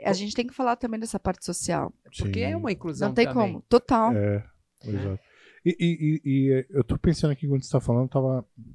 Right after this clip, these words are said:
Speaker 3: né, aqui dando uma viajada, e o, o tanto de oportunidade, porque não necessariamente as pessoas que,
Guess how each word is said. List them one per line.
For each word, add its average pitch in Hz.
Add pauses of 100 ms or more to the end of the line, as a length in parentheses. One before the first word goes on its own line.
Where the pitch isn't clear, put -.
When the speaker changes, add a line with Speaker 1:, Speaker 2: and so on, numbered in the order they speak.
(100)
Speaker 3:
né, 117
aqui 101 (380)
dando 107
uma 107
viajada, 101 (720)
e 139 (460)
o, 160
o 135
tanto 214
de 262
oportunidade, 113
porque -
não 165
necessariamente 123 (600)
as 107
pessoas 143
que, 101